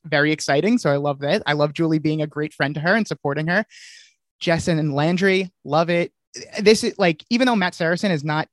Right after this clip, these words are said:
a, uh, even a main character anymore, this is probably my favorite Matt Saracen season. I just think he's gotten so funny, like, and just so, <laughs> like, everything about him is just great. And so, I, I mean, that, I, the weakest part about the episode is probably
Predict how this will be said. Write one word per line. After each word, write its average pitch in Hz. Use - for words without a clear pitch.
a, 147
uh, 139
even 180
a 165
main 151
character 165
anymore, 262
this 165
is 190
probably 185
my 233
favorite 226
Matt 196
Saracen 220
season. 226
I 170
just 190
think 208
he's 202
gotten 175
so 170
funny, 185
like, 160
and 160
just 165
so, 180
<laughs> -
like, -
everything 233
about 156
him 202
is 202
just 208
great. 202
And 170
so, 165
I, 208
I 214
mean, 202
that, 214
I, 220
the 214
weakest 220
part 226
about 156
the 208
episode 269
is 160
probably 208